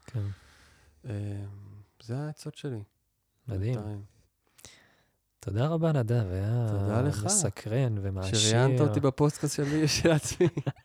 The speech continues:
Speaker 1: <laughs> ברוח
Speaker 2: אה,
Speaker 1: התקופה,
Speaker 2: ברוח
Speaker 1: ברוח
Speaker 2: התקופה.
Speaker 1: החופש, אה.
Speaker 2: זה המשפט עכשיו, אה? ברוח התקופה.
Speaker 1: כן.
Speaker 2: זה הביטוי. אז, אה, חבר'ה, אתה רוצה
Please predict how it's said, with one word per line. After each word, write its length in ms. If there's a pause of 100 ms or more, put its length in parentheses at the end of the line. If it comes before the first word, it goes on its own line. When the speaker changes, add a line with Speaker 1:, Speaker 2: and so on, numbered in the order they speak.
(480)
Speaker 1:
<laughs> 800
ברוח 400
Speaker 2:
אה, 40
Speaker 1:
התקופה, 680
Speaker 2:
ברוח 160
Speaker 1:
ברוח 220
Speaker 2:
התקופה. 360
Speaker 1:
החופש, 580
אה. 60 (880)
Speaker 2:
זה 220
המשפט 500
עכשיו, 300
אה? 140
ברוח 340
התקופה. 440
Speaker 1:
כן. 260
Speaker 2:
זה 100
הביטוי. 440 (1200)
אז, 360
אה, 400
חבר'ה, 440 (1700)
אתה 140
רוצה 280